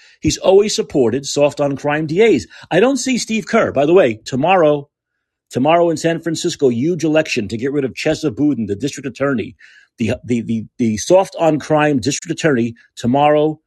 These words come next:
Chesa Boudin. Vote yes if you're in the, if you're in San Francisco. Vote yes on H to get rid of Chesa Boudin. We need to get rid of these, these soft on crime D As like Chesa Boudin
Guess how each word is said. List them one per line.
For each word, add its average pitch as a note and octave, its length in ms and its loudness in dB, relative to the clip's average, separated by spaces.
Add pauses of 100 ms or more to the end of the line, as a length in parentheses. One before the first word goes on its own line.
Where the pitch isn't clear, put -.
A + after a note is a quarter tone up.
(140)
Chesa D3 260 2
Boudin. C3+ 460 0 (340)
Vote D3+ 360 4
yes D3+ 420 2
if A#2 100 -10
you're C3 160 4
in C3 80 4
the, C3 180 0
if A#2 100 -6
you're D3+ 100 2
in C#3+ 80 0
San F3 180 2
Francisco. D#3 420 -2
Vote D3 260 0
yes G3 480 2 (100)
on C3 120 -2
H C3+ 360 -2
to A2 80 -6
get C3 200 2
rid D3+ 140 0
of A2+ 80 0
Chesa C3 360 -2
Boudin. G#2+ 440 -2 (720)
We D3+ 100 2
need E3 80 0
to D3+ 60 0
get C3+ 160 2
rid E3 120 2
of C3+ 100 2
these, B2 220 0 (260)
these A2+ 180 -2
soft F3 240 4
on D3 160 0
crime D3 320 2
D C3 180 4
As C3 180 4
like A2 140 0
Chesa C3 340 2
Boudin A#2+ 520 0